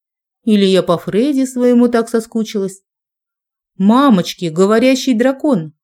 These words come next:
Юстис быстренько приняла боевую стойку и выставила перед собой свежезаточенную палку. «Да не бойтесь, он еще маленький!»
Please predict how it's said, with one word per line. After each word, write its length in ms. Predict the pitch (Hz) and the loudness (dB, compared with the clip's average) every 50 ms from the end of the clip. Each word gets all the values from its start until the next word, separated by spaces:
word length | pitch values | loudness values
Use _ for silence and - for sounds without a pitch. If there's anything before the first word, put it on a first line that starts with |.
| _ _ - | _ _ -12
Юстис 520 | 165 151 151 170 202 214 208 - 233 175 | -10 -6 -4 -4 -4 -4 -4 -6 -6 -6
быстренько 540 | 156 151 180 202 202 - 247 233 214 214 190 | -2 -2 -4 -2 -2 0 0 0 2 0 -2
приняла 420 | 165 196 196 180 180 180 180 180 165 | -2 -2 -2 -2 -2 0 0 -2 -2
боевую 380 | 156 170 180 165 165 170 160 | 0 0 -2 -2 -2 -4 -6
стойку 580 | 156 - - - 208 262 262 - 196 165 - _ _ _ _ _ _ _ | -6 -8 -6 -4 -4 -4 -2 -4 -8 -8 -8 _ _ _ _ _ _ _
и 100 | - 330 | -2 -2
выставила 500 | 330 320 311 - - - 220 214 220 220 | 0 2 0 -2 0 -2 0 2 2 2
перед 260 | 214 226 214 214 214 | 0 0 -2 -2 -2
собой 320 | - 220 202 190 240 285 269 | 0 -2 0 0 0 -2 -4
свежезаточенную 920 | - 214 202 196 196 190 185 190 196 190 196 175 - - 196 185 196 185 | -4 0 0 0 0 0 0 -2 -2 -2 -2 -4 -2 -2 -2 -2 -2 -2
палку. 480 | - 202 160 151 143 143 - - 156 - _ _ _ _ _ _ _ _ _ | -2 -2 -2 -2 -4 -6 -12 -18 -18 -18 _ _ _ _ _ _ _ _ _
«Да 200 | - 214 233 240 | -2 2 2 4
не 160 | 233 233 240 240 | 4 4 4 2
бойтесь, 640 | 214 208 262 269 269 226 180 - - 180 170 - - - | 2 2 0 2 2 2 0 0 -4 -8 -10 -10 -10 -6
он 160 | 285 320 311 | -4 0 0
еще 220 | 302 302 - 330 311 | 0 0 0 -2 -2
маленький!» 800 | 311 311 330 311 269 190 175 165 160 160 156 - 160 151 151 147 | 0 0 0 0 0 0 0 -2 -4 -6 -10 -10 -14 -16 -16 -18